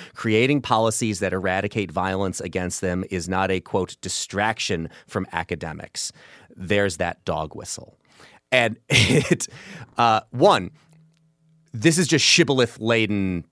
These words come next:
language, right? This is all in-group signaling to show that, like, she is part of the smart set and she knows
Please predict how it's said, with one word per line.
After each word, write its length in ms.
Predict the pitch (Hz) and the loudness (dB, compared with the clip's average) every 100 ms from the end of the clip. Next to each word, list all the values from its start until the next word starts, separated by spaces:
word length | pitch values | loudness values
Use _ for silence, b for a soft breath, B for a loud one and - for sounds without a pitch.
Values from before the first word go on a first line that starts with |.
| _ - | _ -4
language, 540 | 98 90 - - - | -2 -2 -8 -14 -4
right? 260 | 104 98 90 | 0 0 0
This 160 | 107 | 0
is 140 | 110 98 | 0 0
all 400 | 120 123 123 127 | 4 6 6 4
in-group 480 | 113 120 117 113 - | 2 2 2 0 0
signaling 640 | - 98 101 95 95 90 | -2 0 0 0 0 -2
to 80 | 98 | -4
show 300 | - 110 95 | -2 0 0
that, 140 | 95 98 | -2 -4
like, 160 | 92 | -6
she 300 | - - 110 | -6 -4 -2
is 100 | 104 | -2
part 280 | - 117 95 | 0 -2 0
of 80 | 82 | -4
the 40 | |
smart 360 | 92 107 101 - | -6 -4 -4 -2
set 320 | - 85 - | -4 -4 -6
and 180 | 92 87 | -8 -8
she 220 | - 98 | -6 -4
knows 600 | 92 92 92 92 82 - | 0 0 0 -2 -2 -6